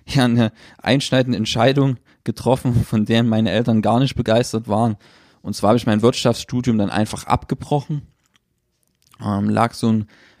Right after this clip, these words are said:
bisschen daran, dass ich mich noch nie wohlgefühlt habe in diesem, ja, Schulsystem, Universitätensystem, ähm, die so sehr auf Bewertungen et cetera ausgelegt sind, auf Noten, um jemanden zu verwiegen und vermessen.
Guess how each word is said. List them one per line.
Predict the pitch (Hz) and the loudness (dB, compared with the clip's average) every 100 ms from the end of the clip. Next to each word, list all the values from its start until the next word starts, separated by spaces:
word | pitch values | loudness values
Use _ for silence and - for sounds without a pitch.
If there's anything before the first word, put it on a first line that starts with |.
| - | -4
bisschen | 117 127 | -2 0
daran, | 107 120 131 | 2 4 2
dass | 117 104 | 0 -2
ich | |
mich | 113 | -2
noch | 117 | 0
nie | 113 135 127 | 2 0 4
wohlgefühlt | 139 160 143 151 143 139 | 2 2 -2 -4 -2 -2
habe | 123 | -2
in | 107 | -2
diesem, | 113 113 107 | -2 -2 -2
ja, | 107 107 | -2 -4
Schulsystem, | - 151 147 135 117 - 131 135 127 120 _ _ _ _ _ _ | -4 -2 -2 -4 -8 -4 0 2 0 -4 _ _ _ _ _ _
Universitätensystem, | 113 113 110 117 - 143 160 123 117 - - 135 139 | 2 4 4 0 2 2 2 0 -2 -2 0 2 2
ähm, | 110 101 | 0 -2
die | 101 104 | -2 -2
so | 104 104 | 0 0
sehr | 107 117 113 107 - | 2 2 2 -2 -6
auf | 92 98 - _ | -4 -4 -6 _
Bewertungen | 104 101 107 135 - 127 117 | -4 2 4 2 0 -2 -2
et | 98 | -4
cetera | - 113 110 107 | -6 -6 -4 -2
ausgelegt | 87 113 - 107 113 107 | 0 -2 -2 -4 -2 -4
sind, | - 110 107 | -4 -2 0
auf | 85 - | -4 -2
Noten, | 110 131 143 127 117 - - _ _ | 2 2 2 0 -2 -4 -20 _ _
um | - 101 | -6 -2
jemanden | 101 113 113 110 104 | 2 2 2 0 -2
zu | - 110 107 | -2 0 2
verwiegen | - 107 110 147 135 | 2 0 2 0 -2
und | 107 | -4
vermessen. | - 113 127 - 160 147 | -2 0 0 0 -4 -6